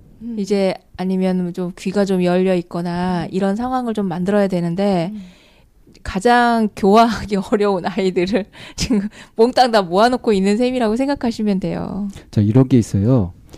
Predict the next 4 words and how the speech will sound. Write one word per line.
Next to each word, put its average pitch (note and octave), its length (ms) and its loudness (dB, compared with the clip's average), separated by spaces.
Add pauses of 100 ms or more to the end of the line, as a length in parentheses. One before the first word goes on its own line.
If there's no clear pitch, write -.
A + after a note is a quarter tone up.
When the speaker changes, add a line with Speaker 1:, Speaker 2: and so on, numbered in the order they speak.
(200)
Speaker 3:
책임감 F#3+ 520 0
분산. A2 440 -4 (1900)
책임감 D3+ 500 -2
분산. G#2+ 380 -6